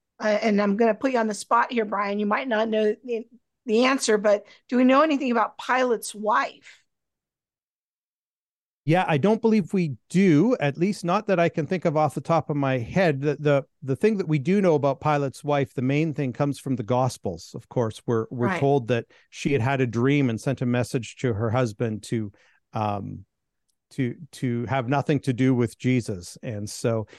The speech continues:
Speaker 2: that's the main thing that we know historically about Pilate's wife.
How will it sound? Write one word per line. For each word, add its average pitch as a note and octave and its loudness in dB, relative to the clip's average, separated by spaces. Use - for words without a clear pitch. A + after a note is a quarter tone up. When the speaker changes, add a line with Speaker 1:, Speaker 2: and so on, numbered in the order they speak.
Speaker 2:
that's D#3+ 0
the D#3+ 0
main C#3+ 0
thing C3 -2
that A#2 -4
we A#2+ -2
know A2+ -2
historically A2+ -4
about G#2 -6
Pilate's A2+ -8
wife. C#3+ -2